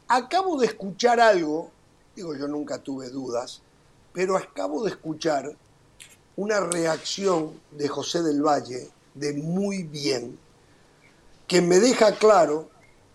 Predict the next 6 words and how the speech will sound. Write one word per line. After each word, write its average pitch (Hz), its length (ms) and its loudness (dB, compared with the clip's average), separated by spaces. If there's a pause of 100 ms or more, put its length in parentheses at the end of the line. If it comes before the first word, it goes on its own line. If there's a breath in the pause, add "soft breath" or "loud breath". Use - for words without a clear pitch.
(320)
que 185 120 4
él 214 120 2
no 214 140 0
tiene 202 320 -4
ningún 185 440 -6
problema 180 680 0